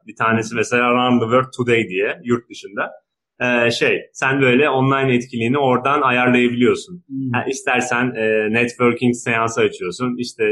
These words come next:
Speaker 1: ikimiz çok daha rahat konuşabiliyoruz falan.
Speaker 2: Hmm.
Speaker 1: Böyle şeyler yapılmaya başlanmış.
Speaker 2: Ee, hızlı, e, networking olayı oluyor ya işte beşer dakika, ikişer dakika konuşuyorsun falan. Öyle bir şey
Speaker 1: Aynen.
Speaker 2: mesela güzel olabilir. Herkes birbiriyle tanışır.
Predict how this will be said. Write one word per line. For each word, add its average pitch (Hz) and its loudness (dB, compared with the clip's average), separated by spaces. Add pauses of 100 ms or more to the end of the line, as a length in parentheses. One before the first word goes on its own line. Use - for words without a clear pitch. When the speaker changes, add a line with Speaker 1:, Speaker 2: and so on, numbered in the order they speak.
(340)
Speaker 1:
ikimiz 117 -2
çok 123 -4
daha 113 2
rahat 113 0
konuşabiliyoruz 104 -4
falan. 104 -6
Speaker 2:
Hmm. 120 -10
Speaker 1:
Böyle 131 4
şeyler 139 2
yapılmaya 107 0
başlanmış. 104 -8 (120)
Speaker 2:
Ee, 139 -6
hızlı, 151 2 (240)
e, 131 0 (500)
networking 131 0
olayı 135 4
oluyor 139 2
ya 123 2
işte 123 0 (320)
beşer 131 2
dakika, 127 0
ikişer 131 0
dakika 120 -2
konuşuyorsun 123 -4
falan. 131 -4 (420)
Öyle 131 2
bir 131 0
şey 139 2
Speaker 1:
Aynen. 120 2
Speaker 2:
mesela 92 -2 (360)
güzel 127 0
olabilir. 131 2
Herkes 123 -2
birbiriyle 117 -2
tanışır. 120 -6